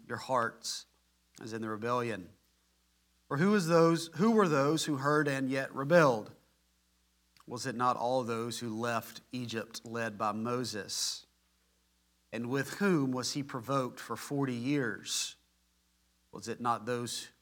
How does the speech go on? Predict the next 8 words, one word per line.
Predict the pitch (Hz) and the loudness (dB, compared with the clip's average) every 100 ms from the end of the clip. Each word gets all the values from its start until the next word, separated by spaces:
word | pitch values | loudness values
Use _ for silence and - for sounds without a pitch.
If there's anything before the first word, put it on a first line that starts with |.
| _ _ _ _ | _ _ _ _
who | 113 | -8
sinned, | 107 - 147 117 104 95 _ _ _ _ _ _ _ | -6 -4 -2 -2 -4 -12 _ _ _ _ _ _ _
whose | 113 104 | -10 -4
bodies | 117 123 110 104 | 4 4 4 -4
fell | - 123 107 101 | -6 -4 -2 -4
in | 107 101 | -8 -10
the | 104 | -6
wilderness? | 113 120 110 90 92 - - | -6 -4 -6 -8 -8 -8 -8